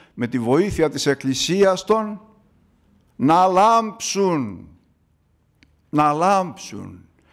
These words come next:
και να επικρατήσει η ελληνική γλώσσα και η Ορθόδοξη Εκκλησία. Και μπόρεσαν και έδιωξαν με τρόπο και με τη βοήθεια του Θεού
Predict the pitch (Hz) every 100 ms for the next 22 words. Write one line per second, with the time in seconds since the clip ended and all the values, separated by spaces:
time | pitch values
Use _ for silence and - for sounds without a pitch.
0 | _ - 156 156 160 160 165 165 160 190
1 | 190 151 175 180 180 175 180 180 208 160
2 | 180 226 202 208 196 202 196 196 185 -
3 | 226 214 214 - 196 185 175 170 202 226
4 | 196 135 104 - - _ _ _ - 147
5 | 131 180 175 160 - 160 151 143 151 156
6 | 202 208 151 151 107 - 131 - - -
7 | 131 143 139 170 208 196 170 147 160 160
8 | 160 165 214 180 175 160 - 165 208 226
9 | -